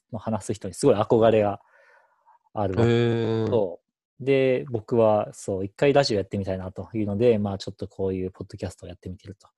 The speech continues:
Speaker 1: いう感じなんですけど。キアヌはラジオとかどう？聞いたりする？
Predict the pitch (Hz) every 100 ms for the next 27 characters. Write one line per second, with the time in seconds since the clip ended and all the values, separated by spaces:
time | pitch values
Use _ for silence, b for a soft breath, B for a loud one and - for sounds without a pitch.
0 | _ _ _ 104 95 98 92 - 87 85
1 | - - 85 85 _ _ _ _ _ _
2 | - 208 120 98 117 117 110 - - 95
3 | 87 - _ _ _ _ - 110 104 92
4 | 104 110 170